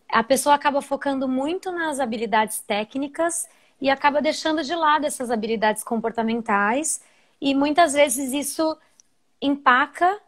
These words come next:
né, a carreira dela, ela não consegue crescer ali na carreira e ela não sabe por quê. Às vezes é simplesmente porque ela, ela pensa, "Nossa, mas eu sou tão bom tecnicamente fazendo isso, por que que eu não consigo ser promovido? Por que que eu não consigo melhorar, né, aqui ser reconhecido na empresa?"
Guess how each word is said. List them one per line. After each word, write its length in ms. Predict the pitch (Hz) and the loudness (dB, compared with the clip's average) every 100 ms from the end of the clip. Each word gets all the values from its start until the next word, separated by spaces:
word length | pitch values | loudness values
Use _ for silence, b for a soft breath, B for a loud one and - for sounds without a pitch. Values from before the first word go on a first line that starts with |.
| - | -12
né, 240 | 240 233 262 | -6 -4 -4
a 60 | |
carreira 400 | - 220 220 214 | -2 -2 0 -2
dela, 320 | 190 202 254 | -2 0 0
ela 120 | 277 226 | 0 -4
não 120 | 220 | -4
consegue 360 | 220 - 220 - | -8 -6 -8 -6
crescer 400 | 233 220 - 233 | -8 -6 -4 -4
ali 140 | 240 | -2
na 120 | 226 214 | -4 -6
carreira 400 | 208 190 214 226 | -6 -4 -2 -2
e 40 | |
ela 120 | 202 | -4
não 120 | 202 | -6
sabe 240 | 208 208 202 | -8 -8 -8
por 180 | - 190 | -10 -12
quê. 360 | - 202 269 - | -6 -4 -4 -4
Às 140 | 202 | -6
vezes 200 | 196 202 | -2 -2
é 80 | 202 | -2
simplesmente 600 | 196 240 233 214 220 220 | -4 -6 -8 -4 -4 -4
porque 220 | - 208 220 | -8 -6 2
ela, 180 | 208 202 - - - | 2 0 -2 -2 4
ela 160 | 214 | 2
pensa, 360 | 214 226 208 220 | 4 0 -2 -8
"Nossa, 280 | 240 277 247 | -6 -6 -6
mas 140 | 226 | -6
eu 60 | 233 | -6
sou 260 | - 269 b b b _ | -2 -2 b b b _
tão 200 | - 311 | 0 2
bom 340 | 277 247 285 320 | 6 6 6 2
tecnicamente 920 | 254 247 240 226 220 214 226 262 - | 4 2 2 -2 0 0 -2 -4 -6
fazendo 380 | 226 208 208 202 | -4 -2 -2 0
isso, 360 | 240 277 - | 0 0 -4
por 160 | - 233 | -4 -4
que 100 | 302 | -4
que 80 | 370 | -2
eu 40 | |
não 100 | 370 | -2
consigo 580 | 359 330 - 277 240 262 B B B B | 0 -4 -4 -4 -2 -4 B B B B
ser 200 | - 240 | 2 4
promovido? 840 | 247 240 240 202 220 254 220 208 | 4 6 4 4 4 4 2 0
Por 140 | - 208 | 0 -2
que 120 | 262 | 0
que 80 | 311 | 0
eu 40 | |
não 140 | 311 | 0
consigo 420 | 294 381 - 240 254 | 0 0 0 0 2
melhorar, 640 | 247 254 240 208 240 247 | 4 6 4 4 2 2
né, 240 | 220 226 | -2 -2
aqui 260 | 214 - 220 | -4 -4 -6
ser 140 | - 208 | -2 -2
reconhecido 580 | 214 208 208 - 208 | -2 -2 -4 -6 -4
na 80 | 208 | -4
empresa?" 640 | 208 208 208 208 196 185 | -4 0 2 2 2 -2